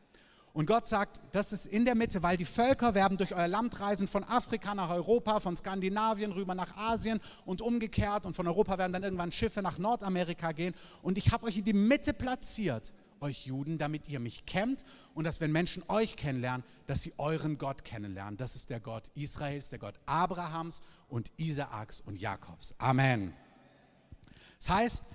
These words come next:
er verspricht diesem Volk, ich werde euch segnen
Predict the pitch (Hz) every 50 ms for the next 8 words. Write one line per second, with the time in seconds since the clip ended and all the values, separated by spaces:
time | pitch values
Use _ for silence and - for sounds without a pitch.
0 | - - - - - - 151 - 175 - - - - 254 226 - - 233 202 196
1 | 180 - - - 180 208 247 247 - - - - - - _ - - - 139 147
2 | 139 135 123 113 - - - 160 180 208 196 233 247 269 262